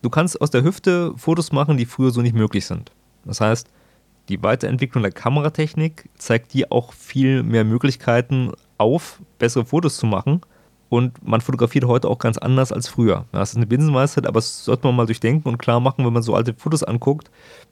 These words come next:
War schwerer, man hatte nicht so gute Technik und heute ist es einfacher.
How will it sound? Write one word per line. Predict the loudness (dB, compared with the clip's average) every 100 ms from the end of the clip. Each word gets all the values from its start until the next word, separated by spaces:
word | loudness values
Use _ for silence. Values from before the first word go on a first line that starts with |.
| _ -6
War | -2 0
schwerer, | 0 0 2 2 2 -2 -10 _
man | 0
hatte | 0 0
nicht | 0
so |
gute | 0 0
Technik | 0 0 2 0 -2
und | -6 -6 -6 -8 -4
heute | 0 0 0
ist |
es | 0 0
einfacher. | 0 0 -2 -6 -8